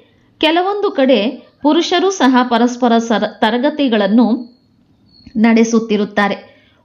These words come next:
ಒಬ್ಬ ಸಹೋದರಿ ಮಧ್ಯ ಮಧ್ಯದಲ್ಲಿ ಹೋಗಿ ತರಗತಿ ಮಾಡಿ ಬರುತ್ತಾರೆ. ವೃಕ್ಷ ನಿಧಾನ ನಿಧಾನವಾಗಿ ವೃದ್ಧಿ ಹೊಂದುತ್ತದೆಯಲ್ಲವೇ? ಸೇವಾ ಕೇಂದ್ರಗಳಿಗೆ ಎಷ್ಟೊಂದು ಮಂದಿ ಬರ್ತಾರೆ, ಮತ್ತೆ ನಡೀತಾ ನಡೀತಾ ಮಾಯವಾಗ್ತಾರೆ.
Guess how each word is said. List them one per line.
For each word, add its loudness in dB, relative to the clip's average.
ಒಬ್ಬ 2
ಸಹೋದರಿ 2
ಮಧ್ಯ 4
ಮಧ್ಯದಲ್ಲಿ 4
ಹೋಗಿ 2
ತರಗತಿ -2
ಮಾಡಿ 2
ಬರುತ್ತಾರೆ. -4
ವೃಕ್ಷ 0
ನಿಧಾನ 4
ನಿಧಾನವಾಗಿ 2
ವೃದ್ಧಿ 2
ಹೊಂದುತ್ತದೆಯಲ್ಲವೇ? 0
ಸೇವಾ 2
ಕೇಂದ್ರಗಳಿಗೆ 2
ಎಷ್ಟೊಂದು 2
ಮಂದಿ 4
ಬರ್ತಾರೆ, 0
ಮತ್ತೆ 2
ನಡೀತಾ 4
ನಡೀತಾ 2
ಮಾಯವಾಗ್ತಾರೆ. 2